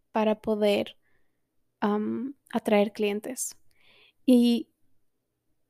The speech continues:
cuando hablamos de su diseño humano, pueden entender cómo en realidad hay formas que están mucho más alineadas con su propia energía y con la manera en que hacen las cosas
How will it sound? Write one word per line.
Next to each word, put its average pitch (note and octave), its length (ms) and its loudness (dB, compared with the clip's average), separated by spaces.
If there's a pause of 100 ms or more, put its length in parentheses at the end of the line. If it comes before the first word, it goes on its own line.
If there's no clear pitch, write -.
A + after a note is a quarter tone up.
(380)
cuando A#3+ 280 6
hablamos A#3 520 4
de A#3+ 100 4
su - 160 -4
diseño A3 440 2
humano, A#3 580 0 (120)
pueden A3+ 300 4
entender A3+ 760 0
cómo A3+ 600 -2 (880)
en A#3+ 120 4
realidad A3+ 640 4 (840)
hay A3+ 160 4
formas A#3+ 500 0
que B3+ 100 -8
están A3+ 280 -4
mucho A3+ 240 -4
más B3 180 -2
alineadas A3 640 0
con A3+ 220 -4
su B3+ 420 -6
propia A#3 320 0
energía A3 460 -2
y A#3 80 -4
con A3+ 200 -2
la A3 80 0
manera A3 280 -2
en A3 100 -4
que - 80 -8
hacen B3 300 -6
las B3+ 140 -6
cosas C4 460 -8